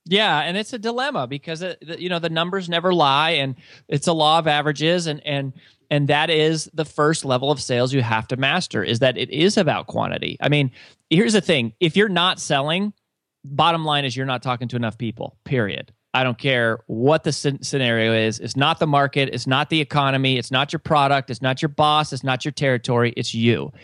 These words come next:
You are the problem. You are not talking to enough people. Now, cold calling is not the only way to talk to a lot of people. You can get referrals from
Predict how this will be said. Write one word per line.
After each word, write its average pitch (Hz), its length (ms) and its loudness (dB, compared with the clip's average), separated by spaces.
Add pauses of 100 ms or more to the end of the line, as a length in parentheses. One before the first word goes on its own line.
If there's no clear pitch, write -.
(180)
You 160 320 6
are 143 160 4
the 135 80 -2
problem. 120 560 -2 (160)
You 147 300 4
are 147 120 4
not 135 300 0
talking 120 340 0
to 127 120 -4
enough 110 200 -2
people. - 400 -4 (560)
Now, 180 340 -2 (460)
cold 240 280 4
calling 156 320 2
is 147 100 -2
not 160 160 0
the 165 80 0
only 160 160 2
way 180 160 4
to 175 80 -2
talk 147 240 0
to 151 100 -2
a - 20 2
lot 147 160 2
of 139 40 -10
people. 202 420 -2 (360)
You 156 220 4
can 185 240 2
get 175 300 2
referrals 165 680 2
from 170 240 -2